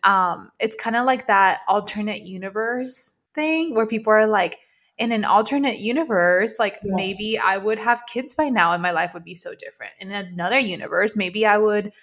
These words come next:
Speaker 1: would have stayed in Miami and I would be doing a completely different career and I would be, like, you know,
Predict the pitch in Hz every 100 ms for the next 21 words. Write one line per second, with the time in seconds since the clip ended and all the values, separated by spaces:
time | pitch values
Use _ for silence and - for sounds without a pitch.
0 | _ _ 220 220 220 226 208 214 208 208
1 | 190 185 214 208 196 - 185 180 175 175
2 | 175 - 175 185 180 185 185 180 185 185
3 | 196 185 202 208 208 190 208 202 214 196
4 | - 202 190 233 202 180 170 185 185 185
5 | 165 131 - _ _ _ _ _ - 220
6 | 165 151 -